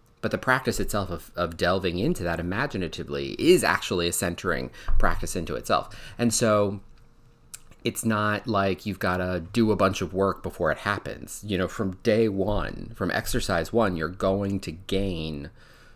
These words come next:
some sense of calmness over your anxiety. God will be there with you in the midst of it, right? And so, but once you do, once you find that scene,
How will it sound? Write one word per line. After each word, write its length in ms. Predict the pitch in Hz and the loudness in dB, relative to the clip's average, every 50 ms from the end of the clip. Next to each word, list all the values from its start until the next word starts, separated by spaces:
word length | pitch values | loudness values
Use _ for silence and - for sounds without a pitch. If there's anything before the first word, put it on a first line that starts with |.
| - - - - - - _ | -20 -20 -20 -20 -20 -20 _
some 640 | - - - - - - 117 101 98 98 95 95 95 | -20 -14 -10 -6 -2 0 2 2 4 2 2 0 -2
sense 600 | 92 - - - 92 87 85 85 82 78 - - | -2 -4 -2 0 0 0 0 -2 -4 -6 -8 -10
of 680 | - - 80 82 80 80 80 78 76 76 76 - - - - _ - - - - - | -6 -6 -4 -4 -4 -4 -4 -6 -6 -8 -10 -14 -18 -20 -20 _ -20 -20 -20 -20 -14
calmness 800 | - - - - 110 104 98 98 101 98 82 80 60 - - - | -14 -12 -8 -4 -2 0 0 0 0 -2 -4 -4 -6 -8 -8 -8
over 200 | - - 87 90 90 | -6 -4 -2 0 0
your 160 | 85 85 80 | 0 0 0
anxiety. 560 | 78 78 78 76 80 80 82 82 80 78 80 80 | -2 -2 -4 -4 -2 -2 -2 -2 -2 -4 -4 -2
God 280 | 82 82 85 90 85 | 0 2 4 4 2
will 120 | 82 85 76 | 0 -4 -4
be 340 | 76 80 90 95 95 92 | -4 -4 -2 0 0 0
there 240 | 80 82 80 73 73 | 0 0 0 0 0
with 240 | 76 85 - - - | -2 -4 -4 -4 -4
you 160 | 90 82 76 | -6 -4 -4
in 140 | 69 80 78 | -4 -4 -4
the 80 | 80 78 | -6 -6
midst 360 | 78 80 80 - - - - | -6 -8 -10 -10 -12 -12 -12
of 100 | - - | -12 -10
it, 120 | - - | -10 -8
right? 260 | - 78 78 80 90 | -8 -8 -8 -8 -8
And 200 | - - 101 98 | -6 -4 -4 -4
so, 320 | - - 104 95 90 90 - - - - - - - - - - - - - - - - - | 0 2 4 4 4 2 0 -8 -18 -18 -20 -20 -20 -20 -20 -20 -20 -20 -20 -20 -20 -12 -4
but 160 | - 120 98 | 0 0 2
once 320 | 107 110 127 131 127 - - | 2 2 2 2 0 0 -2
you 80 | 113 | -4
do, 340 | 98 95 - 131 143 151 143 | -4 -2 -2 0 2 2 2
once 300 | 117 110 123 151 - - | 2 2 2 0 0 -2
you 80 | 202 196 | -4 -6
find 420 | - - - 120 107 113 113 113 | -4 -4 -2 -2 0 2 2 2
that 240 | 107 104 101 - - | 2 0 -2 -4 -6
scene, 600 | - - - - 101 92 85 80 - - - - | -8 -8 -6 -4 -4 -4 -6 -6 -10 -12 -12 -14